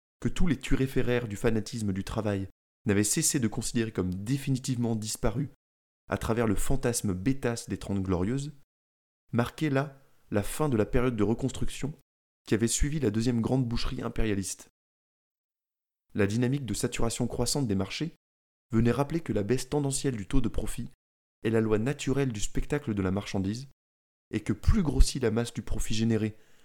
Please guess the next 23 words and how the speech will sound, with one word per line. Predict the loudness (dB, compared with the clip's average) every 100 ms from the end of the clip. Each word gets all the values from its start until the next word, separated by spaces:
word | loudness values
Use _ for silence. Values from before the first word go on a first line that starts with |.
| -4
par | 0
le | 4
productivisme | 6 6 4 -2 -4 -2 0 0
de | 0
la | -2
technique, | -4 -8 -10 -10 -20 _ _ _ _ _ _
plus | 2 2
diminue | 2 2 2 2
le | 0
taux | 0 0 2
de |
profit | 0 -2 -2 -10 -12 _ _ _ -18
qui | -6
constitue | -4 -4 -8 -4
la | -2
seule | -2 0 0 -2
fin | 0 0
en | 0 -2
soi | -2 -2 -6 -10 _ _
du | -2
rapport | -2 2 4 4
social | 2 -2 0
d'exploitation | 0 0 -2 -2 -4 -6